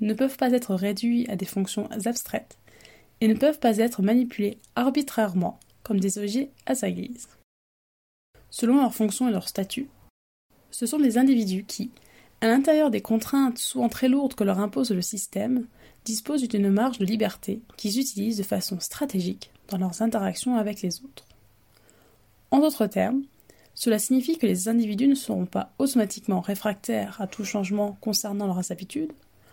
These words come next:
tant que ce changement leur reste profitable. À l'inverse, si les employés perçoivent ce changement comme un danger, que ce soit par la remise en cause de leurs fonctions, leur source de pouvoir et leur liberté d'action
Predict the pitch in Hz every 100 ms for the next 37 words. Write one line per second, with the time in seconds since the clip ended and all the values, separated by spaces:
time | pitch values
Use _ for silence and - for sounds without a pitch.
0 | _ _ - 294 311 240 190 - 240 214
1 | 185 240 220 185 196 240 - - 277 -
2 | - 202 196 - - - _ _ _ _
3 | _ _ _ _ _ _ _ _ _ _
4 | _ 208 180 170 277 277 - - _ _
5 | _ _ _ - - 240 254 302 - 254
6 | 277 277 233 - 277 196 - 185 - 262
7 | 247 247 233 180 180 185 190 185 - _
8 | _ _ _ _ - 226 226 262 254 208
9 | 185 226 254 233 214 226 226 208 170 -
10 | 202 - 220 254 - _ - _ - 202
11 | - - 285 - 196 - 220 208 240 233
12 | 196 185 165 202 220 226 190 180 -